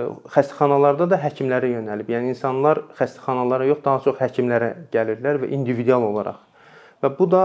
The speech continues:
əlbəttə ki, problemlidir. E, xəstəxanalar kəmiyyətinə görə yox, keyfiyyətinə görə seçilməlidir və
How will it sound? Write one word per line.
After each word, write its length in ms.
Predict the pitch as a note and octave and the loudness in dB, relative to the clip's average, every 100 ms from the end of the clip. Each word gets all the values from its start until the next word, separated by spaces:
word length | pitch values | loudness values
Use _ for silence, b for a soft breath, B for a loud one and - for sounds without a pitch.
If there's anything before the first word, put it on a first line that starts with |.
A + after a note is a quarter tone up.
| F3+ D3 | 4 2
əlbəttə 320 | C#3 D3+ C3 | 2 0 -2
ki, 160 | - | -6
problemlidir. 960 | - C3 A#2+ A#2+ A#2+ B2 A#2+ A2 C3+ G3 - _ b b b - | -4 0 0 0 0 -2 -2 -2 -2 -6 -14 _ b b b -8
E, 180 | B2+ B2 A#2+ | -6 -6 -2
xəstəxanalar 960 | D3 D3 D#3+ D#3+ D#3 D#3 E3+ F#3 F#3 - _ _ _ _ - | -2 0 0 2 2 4 4 4 2 -10 _ _ _ _ -2
kəmiyyətinə 520 | D#3 C#3+ C3+ - D#3+ D3 C3 - | 2 2 0 0 -2 -2 -6 2
görə 220 | C3+ B2+ B2 | 4 6 4
yox, 220 | C3+ D#3 | 2 0
keyfiyyətinə 460 | - B2 C3 A#2+ B2+ | 0 0 0 -2 -4
görə 180 | A2 G#2 | -4 -6
seçilməlidir 840 | G#2+ G#2+ A2 A2+ A2 G#2 A#2+ C#3 | -8 -8 -8 -6 -6 -4 -4 -4
və 120 | B2 | 0